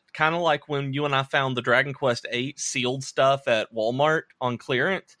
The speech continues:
It was like, "I'm gonna get that because I will eventually, uh, I'll eventually sell the sealed one and keep the played one that, uh, that I have." But,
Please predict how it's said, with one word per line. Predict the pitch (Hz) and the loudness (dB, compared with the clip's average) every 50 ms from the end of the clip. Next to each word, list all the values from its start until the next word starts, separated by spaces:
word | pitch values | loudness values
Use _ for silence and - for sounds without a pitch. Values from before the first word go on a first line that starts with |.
| _ - _ _ | _ -20 _ _
It | - | -6
was | 160 147 | 2 2
like, | 170 165 196 | 4 6 6
"I'm | 214 | 4
gonna | 214 170 147 | 4 0 0
get | 135 190 214 208 - | 0 0 -2 2 2
that | 143 131 - - 143 | 2 2 2 2 -4
because | 131 - 147 139 135 | -4 -2 0 0 2
I | - 135 139 | 2 2 2
will | 139 143 135 127 | 2 2 0 -2
eventually, | 123 123 160 170 165 - - 147 135 127 120 117 117 117 - _ _ _ - - _ - | -2 -2 -2 -4 -4 -4 -4 -2 0 2 2 0 0 -2 -6 _ _ _ -20 -20 _ 6
uh, | 143 135 135 127 117 113 110 110 - - | 8 10 10 10 10 8 6 4 4 6
I'll | 139 143 143 143 | 8 8 8 8
eventually | 143 139 165 170 165 - 156 135 131 | 6 4 2 2 2 2 2 2 2
sell | 131 - - 160 147 143 147 143 | 2 2 6 8 8 8 8 6
the | 127 123 117 | 4 2 0
sealed | - - 165 165 160 143 123 | 2 2 2 2 2 0 0
one | 127 123 120 | 0 0 2
and | 120 120 123 120 - _ _ _ | 0 0 -2 -4 -8 _ _ _
keep | - - 131 - - - | -12 -10 -10 -10 -10 -12
the | 104 | -16
played | - - - 156 156 160 151 139 127 | -12 -6 -2 0 0 0 0 -2 -4
one | 113 107 104 104 107 - | -6 -8 -8 -8 -10 -4
that, | - 117 113 107 107 107 - - | -2 0 0 0 -2 -4 -4 -4
uh, | 117 107 104 | -4 -2 -2
that | 107 110 104 | -4 -4 -2
I | 104 104 107 | -2 -2 0
have." | 113 120 113 110 107 104 107 107 110 - _ | 2 2 2 4 2 0 -2 -6 -12 -14 _
But, | - 139 127 123 127 - | 2 4 4 4 4 0